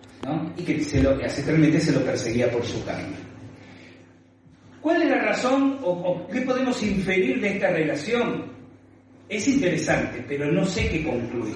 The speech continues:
Si la conclusión es, debe haber cavernas subterráneas que pasan por debajo del océano y que llegan a Hungría, por donde estos pájaros van de un lado al otro, vuelvo a lo que dije, por eso lo dije al principio,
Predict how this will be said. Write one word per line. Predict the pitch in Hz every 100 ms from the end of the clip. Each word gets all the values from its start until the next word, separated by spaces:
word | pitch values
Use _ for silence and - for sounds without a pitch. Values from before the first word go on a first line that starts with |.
| -
Si | -
la | 175 175
conclusión | 208 208 214 285 277
es, | 254 254 - -
debe | 226 262
haber | 240 247 233
cavernas | 202 214 220 190
subterráneas | 202 185 185 220 226 190 180
que |
pasan | 190 202 185
por | 175
debajo | 170 190 190
del | 160 160
océano | 156 240 220 175 165 151
y |
que | 151 151
llegan | 208 196 170
a |
Hungría, | 156 175 214 139 - - - -
por | 160
donde | 165 165
estos | - 180
pájaros | 196 190 170
van | 175 175
de | 160
un |
lado | 165 165
al | 196
otro, | 214 - 247 254 254 - - -
vuelvo | 156 180 214
a | 220
lo | 185
que | 170 175
dije, | - 226 240 233
por | -
eso | 143 143 139
lo |
dije | 143 -
al | 143
principio, | 143 160 160 254 240 233 240 240